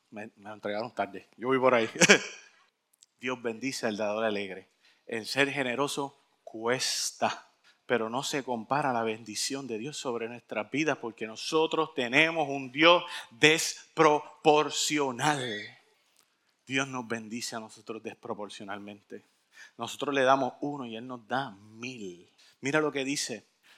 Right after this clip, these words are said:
en Proverbios once, veinticuatro al veintiséis. "Da con generosidad y serás más rico. Sé tacaño y lo perderás todo.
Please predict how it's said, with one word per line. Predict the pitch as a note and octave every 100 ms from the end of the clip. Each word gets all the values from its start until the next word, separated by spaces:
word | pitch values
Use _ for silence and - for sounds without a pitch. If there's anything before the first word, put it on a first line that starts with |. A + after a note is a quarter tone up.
| -
en | C3+
Proverbios | C3 B2 C3+ D#3 D#3+ -
once, | D3 F#3+ - A3 F#3+ D3
veinticuatro | B2+ B2 A#2+ - A2 C3+ D3+ D3+
al | C3+
veintiséis. | C#3 C3+ - A#2 - G#2+ G#2 - _ _ _
"Da | _ D3+ F3 F#3+ - - -
con | C#3 B2+
generosidad | A#2+ C3 A#2+ A#2 - A2+ C3+ C#3 A2 - _ _ _ _
y | C3
serás | - A2+ A#2 C#3 - -
más | G2+ A#2 D3 D#3+ - - _ -
rico. | A#2 B2+ A#2 G2 - _ _ _ _ _
Sé | - - D#3+ F3+
tacaño | F3 F3+ G3 D3 A#2+ G#2
y | -
lo | A#2 G#2+
perderás | A2+ G#2 G#2 G#2 C#3+ - - -
todo. | B2+ B2 G2